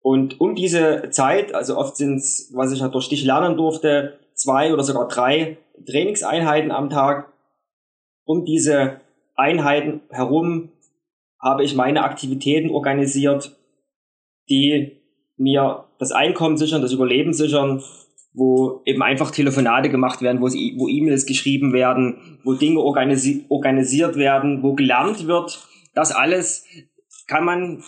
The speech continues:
heutzutage mit den neuen Möglichkeiten, die uns die I T oder die Medien bieten, wenn man sie sinnvoll einsetzt, kann man ein sehr effektives Leben gestalten.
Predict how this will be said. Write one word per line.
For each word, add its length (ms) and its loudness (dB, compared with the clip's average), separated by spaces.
heutzutage 640 -2
mit 160 -4
den 160 -2
neuen 480 0
Möglichkeiten, 960 0
die 140 0
uns 200 -4
die 120 -4
I 140 0
T 260 -2
oder 180 2
die 160 0
Medien 680 -2
bieten, 480 -2
wenn 140 2
man 160 2
sie 80 -2
sinnvoll 380 0
einsetzt, 640 0
kann 120 0
man 260 0
ein 60 -6
sehr 220 2
effektives 560 -4
Leben 220 0
gestalten. 560 -4